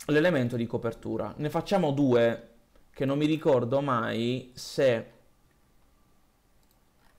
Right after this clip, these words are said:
vuole una sola superficie o se ne possiamo fare un paio. Ecco fatto comunque. E questa è la copertura. Ora,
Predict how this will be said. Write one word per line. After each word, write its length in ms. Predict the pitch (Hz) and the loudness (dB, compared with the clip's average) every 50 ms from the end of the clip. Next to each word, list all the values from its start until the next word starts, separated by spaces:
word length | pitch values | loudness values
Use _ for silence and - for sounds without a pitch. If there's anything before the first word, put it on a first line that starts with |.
| _ - _ _ - | _ -20 _ _ -6
vuole 240 | 156 143 165 160 147 | 2 4 6 6 6
una 180 | 139 139 139 143 | 6 4 2 0
sola 240 | 139 170 156 147 131 | 0 2 2 2 2
superficie 580 | 131 143 131 165 170 165 - 147 143 127 - | 0 0 0 0 0 0 -2 -4 -4 -2 -2
o 100 | 135 127 | -2 -2
se 140 | 123 127 131 | -2 -2 -4
ne 80 | 123 120 | -4 -4
possiamo 340 | 123 123 - 131 120 117 | -4 -4 -4 -4 -4 -4
fare 160 | 113 117 113 110 | -4 -4 -4 -4
un 120 | 107 107 | -4 -6
paio. 380 | - 98 98 101 101 104 120 - _ _ _ _ _ _ _ _ _ _ _ _ _ _ _ _ _ _ _ _ _ _ _ _ _ _ _ _ _ _ _ _ | -8 -10 -10 -10 -10 -10 -12 -16 _ _ _ _ _ _ _ _ _ _ _ _ _ _ _ _ _ _ _ _ _ _ _ _ _ _ _ _ _ _ _ _
Ecco 280 | _ 113 - - - - | _ -14 -14 -12 -14 -18
fatto 320 | - - - 127 - - - | -16 -16 -20 -20 -18 -20 -18
comunque. 460 | - - - - - - - - - _ _ _ _ _ _ _ _ _ _ _ _ _ _ _ _ _ _ _ _ _ _ _ _ _ _ _ _ _ _ _ _ _ _ _ _ _ _ | -16 -16 -16 -16 -16 -18 -20 -20 -20 _ _ _ _ _ _ _ _ _ _ _ _ _ _ _ _ _ _ _ _ _ _ _ _ _ _ _ _ _ _ _ _ _ _ _ _ _ _
E 120 | - 175 | -6 -2
questa 240 | 170 - - - - | -2 -2 -2 -2 -2
è 40 | 123 | -2
la 80 | 113 107 | -2 -2
copertura. 580 | - - - 107 104 - - 104 107 123 123 127 - - - - - - - - - - _ - - - - - - - - - - _ _ _ _ - - _ _ | -4 -6 -6 -8 -10 -8 -10 -8 -6 -6 -6 -8 -12 -20 -20 -20 -20 -20 -20 -20 -20 -20 _ -20 -20 -20 -20 -20 -20 -20 -20 -20 -20 _ _ _ _ -20 -20 _ _
Ora, 480 | 190 185 156 139 139 139 - - - | 6 8 8 8 6 4 0 -6 -16